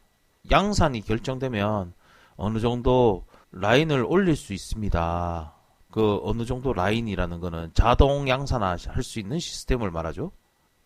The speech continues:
시카시 코치마치마 또 이치이치 태사교대 오코나우토 나루토 진케인히 뭐 보다이다. 하지만 이렇게 고-, 코치마치마가 뭐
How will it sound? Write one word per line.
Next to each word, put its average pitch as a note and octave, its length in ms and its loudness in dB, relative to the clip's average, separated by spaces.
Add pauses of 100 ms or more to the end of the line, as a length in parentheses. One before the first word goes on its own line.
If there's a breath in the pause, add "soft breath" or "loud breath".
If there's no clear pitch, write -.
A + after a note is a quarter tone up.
시카시 - 500 0
코치마치마 D#3 840 -2
또 G#2+ 120 -4
이치이치 G#2 600 -8
태사교대 A#2+ 500 0
오코나우토 A#2+ 640 -4
나루토 F#2+ 380 -4
진케인히 A2+ 920 -2
뭐 E2+ 200 -8
보다이다. E2+ 800 -4 (240 soft breath)
하지만 B2+ 720 4
이렇게 A#2 520 2 (100)
고-, B2 120 2 (280)
코치마치마가 D3 1040 0
뭐 F2+ 180 -6